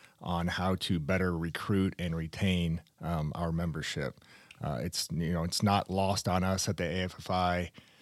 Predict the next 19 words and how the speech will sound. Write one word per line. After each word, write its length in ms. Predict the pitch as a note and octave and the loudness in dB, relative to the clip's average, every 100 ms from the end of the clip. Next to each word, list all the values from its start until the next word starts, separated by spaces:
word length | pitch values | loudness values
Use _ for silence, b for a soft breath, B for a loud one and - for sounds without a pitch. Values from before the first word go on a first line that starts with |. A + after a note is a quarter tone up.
| b b - | b b -8
that, 580 | F2+ F2+ F2+ F2+ - - - - | 0 2 4 0 -2 -10 -12 -4
um, 560 | F#2+ F#2 F2 E2+ D#2+ - _ - | -2 0 -2 -2 -4 -8 _ -12
w-, 200 | G#2+ G#2 | -8 -6
you 120 | A2 | -2
know, 120 | G#2 F#2+ | 0 2
we 140 | G#2+ | 4
have 200 | A2 G2+ | 4 4
to 180 | G2+ F2+ E2 _ _ - | 2 0 -4 _ _ 2
continue 540 | B2 - B2+ A2 G2+ | 4 6 6 6 4
to 280 | F#2 A2 F#2+ | 2 0 2
understand 800 | G2+ G2 - G#2 G2 F#2+ F#2 F2 | 0 -2 -2 0 2 2 0 -2
our 180 | F2+ F#2+ | -2 -2
members, 640 | F#2 F#2 F2+ F2 F2 - - - | -2 -2 -4 -6 -6 -10 -12 -4
our 220 | F#2 E2+ - _ | -4 -4 -8 _
generational 800 | - G2+ F2 F#2+ F#2+ - G2 E2+ | 2 4 6 4 4 6 6 6
differences. 760 | F2 G2 G2+ F#2 - F#2 F2+ - B B B B B | 2 2 4 4 4 4 2 -2 B B B B B
Um, 380 | D#2 E2+ E2 - | 0 2 2 2
you 80 | F2 | 2
know, 200 | E2+ | 4